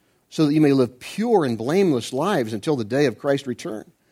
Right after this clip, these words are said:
May you always be filled with the fruit of your salvation,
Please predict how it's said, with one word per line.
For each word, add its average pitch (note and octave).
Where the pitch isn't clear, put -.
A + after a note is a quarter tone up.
May C3
you C3
always D#3+
be C#3
filled E3
with C#3
the B2+
fruit D#3
of B2+
your C#3+
salvation, C3+